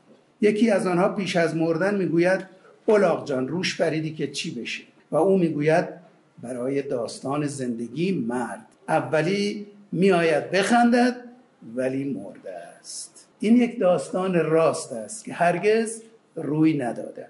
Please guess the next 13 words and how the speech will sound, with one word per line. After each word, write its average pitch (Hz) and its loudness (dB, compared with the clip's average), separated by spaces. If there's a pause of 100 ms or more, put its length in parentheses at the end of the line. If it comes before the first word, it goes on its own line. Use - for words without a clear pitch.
است. - -16 (260)
این 254 8
کتاب 202 2 (760)
داستان 180 2
رویدادهایی 160 2
است - -6
که 170 -2
روی 156 2
داده‌اند. 113 -6 (720)
شاید 143 0
روی 131 0
داده 117 -2
باشند، 104 -14